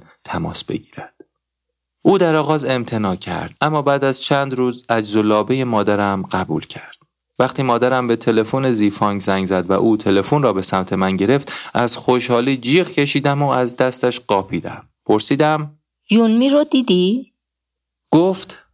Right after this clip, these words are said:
Speaker 1: «نه دختر عزیزم، هیچ کس دیگه‌ای از کره شمالی اینجا نیست.» از صدایش می‌توانستم بفهمم که در وضعیت وحشتناکی است. او روزها نخوابیده بود و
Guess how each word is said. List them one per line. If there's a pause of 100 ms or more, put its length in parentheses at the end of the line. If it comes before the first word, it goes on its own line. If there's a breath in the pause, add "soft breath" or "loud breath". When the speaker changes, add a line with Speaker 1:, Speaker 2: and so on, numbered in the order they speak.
(200)
Speaker 1:
«نه
دختر
عزیزم،
هیچ
کس
دیگه‌ای
از
کره
شمالی
اینجا
نیست.» (1200)
از
صدایش
می‌توانستم
بفهمم
که
در
وضعیت (100)
وحشتناکی
است. (240)
او
روزها
نخوابیده
بود
و